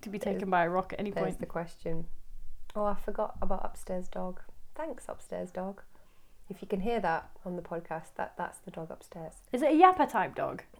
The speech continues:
Speaker 2: Yeah, it's a real yapper.
Speaker 1: Like what?
Speaker 2: Or like a little shitbag. A little shitbag made of fluff.
Speaker 1: Oh, like a Shih Tzu.
Speaker 2: Mm, it's not a Shih Tzu. I don't know what it is. It's horrible.
Speaker 1: Of that type, though.
Speaker 2: Yeah,
Speaker 1: I
Speaker 2: a
Speaker 1: don't
Speaker 2: little
Speaker 1: like yapper type dogs.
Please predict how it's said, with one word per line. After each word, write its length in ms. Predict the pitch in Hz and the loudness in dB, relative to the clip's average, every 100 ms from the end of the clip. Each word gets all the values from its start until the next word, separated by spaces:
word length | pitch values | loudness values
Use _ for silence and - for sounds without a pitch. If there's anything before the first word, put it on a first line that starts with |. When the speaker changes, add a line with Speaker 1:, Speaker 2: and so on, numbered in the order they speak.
| 214 | 4
Speaker 2:
Yeah, 240 | 190 165 | 6 6
it's 160 | 151 - | 2 -2
a 60 | |
real 240 | 160 151 139 | -2 0 0
yapper. 440 | 131 - - - - - - 202 202 | -2 -4 -6 -10 -10 -18 -16 -12 -4
Speaker 1:
Like 220 | 214 185 | -2 0
what? 280 | 208 185 - - | 0 0 -4 -4
Speaker 2:
Or 80 | 180 | -2
like 140 | 170 | 0
a 40 | 180 | 2
little 520 | 190 185 190 180 175 - | 4 4 4 2 0 -6
shitbag. 680 | - - 170 - 160 165 - - - - | -6 -2 -4 -2 -6 -6 -8 -14 -18 -6
A 60 | 185 | 2
little 160 | 196 196 | 2 2
shitbag 600 | - - - 165 170 170 | -2 -4 0 0 0 0
made 140 | 170 | -2
of 80 | 170 | -2
fluff. 580 | - 165 160 - - - - - - - | -2 0 0 -2 -14 -16 -16 -18 -6 6
Speaker 1:
Oh, 240 | 240 240 | 10 10
like 180 | 233 226 | 8 4
a 100 | 220 196 - | 0 -2 -12
Shih 240 | - - 254 | -10 0 0
Tzu. 320 | - 196 170 - - 190 | 0 -4 -4 -8 -10 -2
Speaker 2:
Mm, 260 | 190 185 - | 0 0 -2
it's 140 | - | -6
not 220 | 180 170 | -6 -6
a 20 | |
Shih 160 | - - | -6 -12
Tzu. 240 | - 170 170 - - - _ - | -12 -12 -12 -14 -20 -20 _ -6
I 60 | 175 | -2
don't 100 | 196 | 0
know 60 | |
what 120 | 175 165 | 0 0
it 80 | |
is. 220 | 160 165 - | 0 -4 -10
It's 120 | 165 | -14
horrible. 360 | 170 165 170 175 | -6 -6 -4 -6
Speaker 1:
Of 80 | 190 | 0
that 140 | - | 0
type, 340 | - 202 - - | 0 -2 -4 -6
though. 160 | - 180 | -10 -6
Speaker 2:
Yeah, 460 | 190 175 160 156 160 - | 0 2 4 2 -2 0
Speaker 1:
I 60 | |
Speaker 2:
a 20 | |
Speaker 1:
don't 100 | 233 | 4
Speaker 2:
little 180 | - 233 | 6 6
Speaker 1:
like 160 | 202 - | 4 2
yapper 120 | 190 | -6
type 200 | - - | -8 -8
dogs. 320 | 107 - - | -10 -12 -14